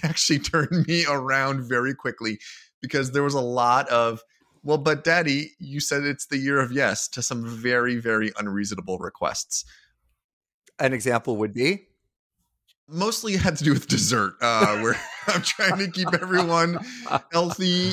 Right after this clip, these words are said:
Speaker 1: and maintaining a balance. And they, they really, they really exploited my year of yes. But
Speaker 2: I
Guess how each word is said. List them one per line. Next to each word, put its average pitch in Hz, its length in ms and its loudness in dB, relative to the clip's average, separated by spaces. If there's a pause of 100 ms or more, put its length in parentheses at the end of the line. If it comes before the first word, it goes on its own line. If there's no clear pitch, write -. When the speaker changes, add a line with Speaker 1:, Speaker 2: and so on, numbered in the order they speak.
(100)
Speaker 1:
and 147 400 0 (300)
maintaining 139 420 -2
a 123 60 -2
balance. 139 800 0
And 117 360 -2
they, 123 340 0
they 113 320 -2
really, 117 640 0 (1300)
they 117 120 4
really 113 320 0
exploited 101 680 -6
my 87 140 -6
year 82 280 -8
of 95 140 -10
yes. - 140 -10
But 123 80 -2
Speaker 2:
I 131 520 2